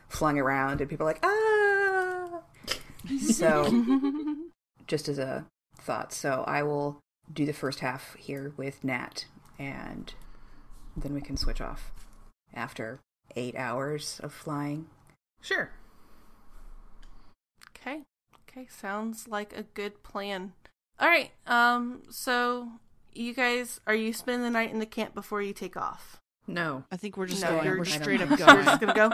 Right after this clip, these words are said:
Speaker 3: Okay. That's why I'm asking. I just wanna make sure. Okay, so you guys, um, talk with Kate, talk with the boys, um, get a bit of a game plan going that you guys are going to go take on the Green Dragon.
Speaker 1: Yes.
Speaker 3: After the Green Dragon is destroyed,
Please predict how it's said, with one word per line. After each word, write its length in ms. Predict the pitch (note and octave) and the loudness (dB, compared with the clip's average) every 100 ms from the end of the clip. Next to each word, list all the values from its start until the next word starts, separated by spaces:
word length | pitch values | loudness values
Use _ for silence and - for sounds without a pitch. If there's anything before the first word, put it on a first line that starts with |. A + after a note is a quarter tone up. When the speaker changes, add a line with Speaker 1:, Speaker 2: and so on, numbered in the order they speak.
| A#3+ | 2
Speaker 3:
Okay. 180 | A3 - - - | -6 -8 -10 6
That's 200 | A#3+ A#3+ | 8 12
why 100 | A#3+ | 12
I'm 100 | A#3 | 12
asking. 440 | G3 G#3 F3+ A3+ - - | 6 4 -4 -6 -8 -8
I 100 | G3+ | -6
just 120 | F#3+ A3 | -4 0
wanna 140 | G#3+ | 2
make 100 | A3 | 0
sure. 300 | - G3 G#3 - - | 0 0 0 -6 2
Okay, 260 | A3 E3+ | 2 2
so 160 | - G#3 | 0 -2
you 160 | G#3+ | 0
guys, 460 | G#3 G#3 G#3 A3 - | 2 4 4 2 0
um, 680 | - F#3+ F3+ F3 F3+ G3 G#3 _ _ - | 0 2 2 -2 -6 -14 -20 _ _ -2
talk 220 | A#3 C4 | -2 -2
with 120 | F#3+ | -12
Kate, 300 | - C4 A#3+ | -4 -4 -4
talk 220 | - G3+ | -4 -6
with 80 | G#3 | -6
the 60 | G#3 | -6
boys, 680 | G#3+ G#3+ G#3 G#3+ G#3 - - - - - - - | -2 0 0 -2 -4 -14 -18 -20 -20 -20 -20 -12
um, 400 | - E3+ E3+ E3+ E3+ | -4 -2 0 -4 -4
get 100 | F#3+ | -2
a 60 | F#3 | -2
bit 160 | G3+ | -2
of 80 | F#3+ | -2
a 40 | F3+ | -2
game 240 | F#3+ F#3 | -2 0
plan 260 | G#3+ G3 F#3+ | 0 -4 0
going 300 | F#3+ F#3+ F#3 | 0 2 -2
that 120 | - | -4
you 120 | F3+ | -6
guys 260 | F#3 F3+ F#3+ | -4 -6 -6
are 160 | F#3 - | -12 -10
going 320 | E3+ E3 F3+ | -8 -6 -8
to 80 | - | -10
go 180 | D#3 D#3 | -10 -10
take 220 | - D#3+ | -8 -4
on 100 | D#3 | -4
the 80 | D#3+ | -6
Green 240 | - - | -8 -6
Dragon. 420 | E3 F#2 G#2 - - - _ _ - | -6 -8 -8 -12 -16 -20 _ _ -8
Speaker 1:
Yes. 180 | D3 - | 2 4
Speaker 3:
After 220 | E3+ E3 | 4 2
the 100 | G3+ | -2
Green 220 | G3+ G3+ | 0 0
Dragon 380 | G3+ F#3+ F#3+ G3 | 4 4 4 -2
is 120 | F#3+ | -2
destroyed, 600 | G3 - A3 G#3+ A3+ A3 | -4 -2 2 2 0 -4